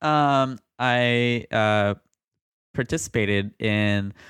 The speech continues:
uh, this design competition called Design by Few. It was held during the Made by Few conference, which was an amazing conference. Like, big shout out to the organizers. It was amazing. It was really great. And basically,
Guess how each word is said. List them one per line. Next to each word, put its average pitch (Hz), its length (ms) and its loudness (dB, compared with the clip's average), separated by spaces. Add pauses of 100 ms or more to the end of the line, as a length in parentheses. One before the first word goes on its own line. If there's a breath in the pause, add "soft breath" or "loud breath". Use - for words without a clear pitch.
(180 loud breath)
uh, 107 400 0
this 107 380 -2
design 113 460 -2
competition 165 600 -6
called 107 340 0
Design 104 260 -2
by 98 120 -2
Few. 190 300 2 (320 soft breath)
It 117 60 -2
was 113 220 0
held 120 400 0
during 117 380 0
the 101 100 0
Made 107 240 -2
by 123 140 0
Few 143 160 -2
conference, 151 540 -4 (140)
which 117 140 -10
was 123 160 -2
an 120 140 -4
amazing 113 500 -2
conference. 127 500 -4
Like, 107 200 -8 (420)
big 117 220 0
shout 107 280 0
out 104 240 0
to 101 320 -2
the 101 240 -2
organizers. 107 760 -2
It 110 80 -6
was 98 400 -2 (440)
amazing. 113 580 -2 (100)
It - 40 -8
was 101 140 0
really 104 180 2
great. 101 300 0 (480 soft breath)
And 127 280 0
basically, 175 460 0